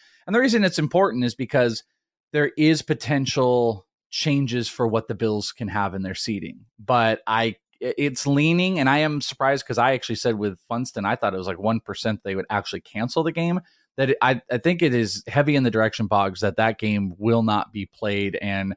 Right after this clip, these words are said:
they're just gonna play percentages, and teams are gonna agree with the seating stuff, and it's, it's just gonna move on with, it seems like it's gonna move on without the game. I say that, and then, of course, they'll be like,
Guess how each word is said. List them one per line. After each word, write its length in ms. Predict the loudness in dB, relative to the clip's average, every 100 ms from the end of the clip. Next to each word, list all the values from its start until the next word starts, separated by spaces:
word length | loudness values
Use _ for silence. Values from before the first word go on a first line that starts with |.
| _ _ -10
they're 200 | -2 -2
just 260 | 0 -2 -2
gonna 160 | -4
play 240 | -2 -4 -2
percentages, 800 | -2 0 0 2 4 4 4
and 320 | 2 0 0 0
teams 300 | 0 0 0
are 80 |
gonna 300 | 0 0 0
agree 380 | -2 -4 -2 0
with 200 | 0 -2
the 80 | -4
seating 440 | -4 -2 0 0 -2
stuff, 460 | 0 2 2 0 -6
and 400 | -6 -4 -4 -6
it's, 480 | -4 -6 -6 -12 -10
it's 140 | -6
just 220 | -4 -2
gonna 180 | 0 0
move 340 | 2 2 2 0
on 300 | 0 0 -2
with, 160 | -2
it 220 | -2 -2
seems 260 | 2 4 4
like 160 | 2 2
it's 140 | -2
gonna 140 | 0
move 140 | 0 2
on 140 | 2
without 300 | 4 2 0
the 60 | -4
game. 220 | -4 -2
I 100 | -2
say 260 | -2 0 0
that, 180 | 2 0
and 80 | 0
then, 80 | -4
of 80 |
course, 300 | -4 -4 -4
they'll 120 | -4 -4
be 120 | -2
like, 200 | -4